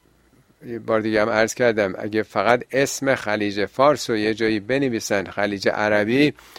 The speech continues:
می‌خوایم شلوغ بکنیم، می‌خوایم منفجر بشیم که قطع رابطه بکنیم با اون کشوری که گفته خلیج عربی. یک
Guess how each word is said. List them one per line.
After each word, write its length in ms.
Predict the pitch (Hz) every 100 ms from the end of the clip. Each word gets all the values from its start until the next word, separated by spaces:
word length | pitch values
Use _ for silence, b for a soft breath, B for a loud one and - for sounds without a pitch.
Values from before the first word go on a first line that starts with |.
| B B _ _
می‌خوایم 300 | - 117 135
شلوغ 440 | 131 139 143 139 104
بکنیم، 360 | - 82 82
می‌خوایم 240 | 101 95 123
منفجر 540 | 120 101 107 104 135
بشیم 380 | 127 120 135 123
که 240 | 127 123 - b b _ _ _ _ _ _ - - 113
قطع 240 | 120 120
رابطه 380 | 113 110 110 156
بکنیم 420 | 131 131 117 107
با 60 | 110
اون 100 | 117
کشوری 460 | 107 - 113 123
که 120 | 123
گفته 300 | 110 101 131
خلیج 320 | 98 98 107 120
عربی. 420 | 95 95 87 90
یک 300 | 92 120